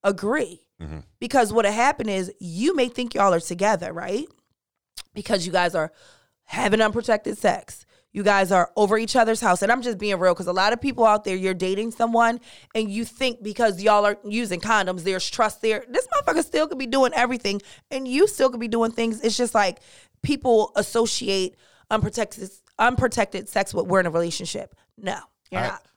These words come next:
Speaker 2: I actually ran into that situation.
Speaker 1: Really?
Speaker 2: Not, like, the whole unprotected sex part, but I was messing with somebody and
Speaker 1: Mm-hmm.
Speaker 2: she thought we were together.
Speaker 1: And you never
Speaker 2: And I
Speaker 1: said that.
Speaker 2: never said it.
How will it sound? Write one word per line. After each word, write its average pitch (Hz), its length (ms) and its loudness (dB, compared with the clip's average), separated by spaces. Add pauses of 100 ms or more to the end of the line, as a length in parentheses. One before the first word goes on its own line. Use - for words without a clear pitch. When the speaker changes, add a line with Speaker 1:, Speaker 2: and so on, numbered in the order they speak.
Speaker 2:
I 127 60 -6
actually 98 200 -10
ran 101 140 -8
into 82 160 -12
that 73 120 -10
situation. 69 520 -16
Speaker 1:
Really? 101 360 2
Speaker 2:
Not, 98 300 -8
like, 85 180 -10
the 80 80 -12
whole 80 180 -8
unprotected 80 500 -12
sex - 240 -14
part, 69 280 -14
but 73 280 -12 (460)
I 85 60 -10
was 76 140 -8
messing 95 280 -6
with 95 120 -6
somebody 98 380 -4
and 233 80 0
Speaker 1:
Mm-hmm. 226 200 -2
Speaker 2:
she 107 300 -6
thought 87 260 -4
we 90 120 -6
were 80 160 -8
together. 90 440 -8
Speaker 1:
And 240 160 2
you 262 220 4
never 226 320 0
Speaker 2:
And 277 80 0
I - 60 0
Speaker 1:
said 226 180 2
that. 185 160 2
Speaker 2:
never 85 240 -4
said 98 240 -6
it. 71 180 -10